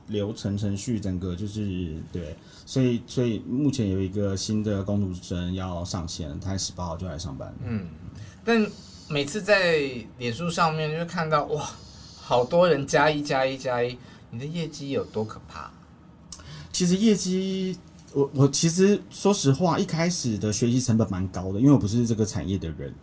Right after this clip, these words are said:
Speaker 2: 嗯。
Speaker 1: 就是虽然我是行销，我，我不能说我是行销人，我知道电商的行销操作，可是我并不是一个选品人，
Speaker 2: 嗯。
Speaker 1: 我也不是一个，呃，做生意的人。
Speaker 2: 嗯。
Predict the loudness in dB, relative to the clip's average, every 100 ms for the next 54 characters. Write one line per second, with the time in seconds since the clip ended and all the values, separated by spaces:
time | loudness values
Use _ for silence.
0 | -6 -4 -4 -6 -16 -20 -20 -20 -2 2
1 | 4 6 6 4 4 4 4 4 4 4
2 | 2 -8 -20 -2 0 4 4 4 2 2
3 | 0 -2 -2 -2 0 0 0 0 0 0
4 | 2 2 2 4 4 4 2 2 0 0
5 | -2 0 -2 -2 -6 -6 -6 -10 -6 0
6 | 2 2 -2 -6 0 4 4 4 0 -4
7 | -4 -4 -4 -4 -10 -14 -20 -20 -20 -20
8 | -20 -20 -20 -12 -2 2 2 4 2 2
9 | -4 -10 -6 2 2 4 2 0 -2 -2
10 | -4 -6 -8 -14 -20 -20 -20 -20 -20 -20
11 | -20 -14 -10 -8 -6 4 4 6 2 2
12 | -2 -6 -12 -16 -10 -8